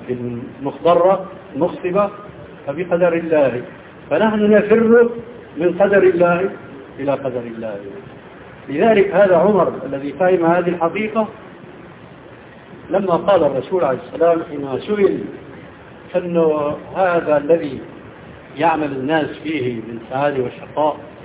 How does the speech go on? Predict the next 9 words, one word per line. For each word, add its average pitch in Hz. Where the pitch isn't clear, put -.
هل 156
هو 143
بما 131
سبق 175
أم 151
الأمر 165
أنف؟ 180
قال: 190
"ف-، 160